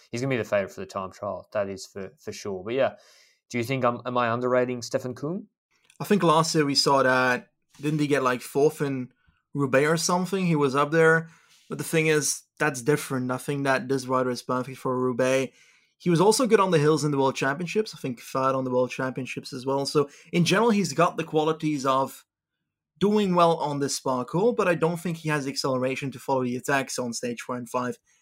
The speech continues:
Speaker 2: And I think that's where he might actually end up losing it. I think he was in clear contention for a victory on a Bing Bang Tour in previous years, but that's in a far memory of me, and I don't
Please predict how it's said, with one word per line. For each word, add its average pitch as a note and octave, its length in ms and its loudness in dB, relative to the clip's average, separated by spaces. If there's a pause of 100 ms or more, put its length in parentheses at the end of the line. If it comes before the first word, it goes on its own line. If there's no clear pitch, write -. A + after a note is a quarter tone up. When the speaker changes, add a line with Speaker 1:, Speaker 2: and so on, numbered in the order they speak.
(140)
Speaker 2:
And C#3 80 -2
I - 40 -4
think D3+ 220 2
that's C3+ 300 2
where B2+ 120 0
he C3+ 100 -4
might B2+ 300 0
actually A#2+ 340 -6
end A#2+ 140 -6
up A#2 200 -8 (420)
losing C3 400 0
it. A2+ 140 -2
I A#2+ 60 -8
think A#3 200 -4
he A#3+ 120 0
was E3+ 260 0
in E3 260 0 (240)
clear E3+ 280 2
contention E3 580 -2
for C3 260 -2
a B2 60 0
victory B2+ 540 -4 (360)
on C3 200 2
a B2+ 60 0
Bing B2+ 200 -2
Bang A#2 300 -4
Tour B2 360 -2
in B2 140 -8
previous A#2 440 -6
years, A#2 280 -6
but A#2+ 320 -6 (360)
that's C#3 260 2
in D3 60 2
a C#3 40 -2
far E3 300 2
memory E3 320 2
of E3 120 0
me, D#3+ 140 0
and D#3+ 80 2
I C#3+ 80 0
don't C#3+ 380 -4